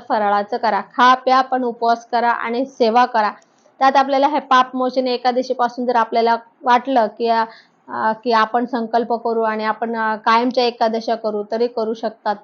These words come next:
तसं, अ, कसं असतं बघा, अशा चोवीस एकादशी असताना असं काही नाही की आषाढी कार्तिक एकादशीपासूनच आपल्याला सुरुवात करायची आहे, अ, एकादशी व्रताची. आपण आपल्याला वाटलं आता समजा पाच तारखेची एकादशी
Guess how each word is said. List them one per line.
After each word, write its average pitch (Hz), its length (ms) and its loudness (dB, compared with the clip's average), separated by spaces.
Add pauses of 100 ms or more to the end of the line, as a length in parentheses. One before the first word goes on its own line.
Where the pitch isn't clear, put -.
(360)
तसं, 247 200 -2
अ, 240 360 2
कसं 262 300 0
असतं 247 260 -2
बघा, 233 200 -2
अशा 233 340 -2
चोवीस 254 420 0
एकादशी 240 460 -2
असताना 226 380 -6
असं 226 200 -4
काही 269 180 0
नाही 247 140 -2
की 233 100 -6
आषाढी 226 520 0
कार्तिक 226 400 -2
एकादशीपासूनच 226 920 -4
आपल्याला 220 420 0 (360)
सुरुवात 247 340 2 (120)
करायची 240 360 2
आहे, 220 180 -2
अ, 214 440 -2
एकादशी 226 480 0
व्रताची. 220 500 -4 (400)
आपण 247 240 -4
आपल्याला 254 400 2
वाटलं 247 360 2
आता 233 200 0
समजा 240 300 -4
पाच 233 320 -2
तारखेची 247 400 -2
एकादशी 233 460 -4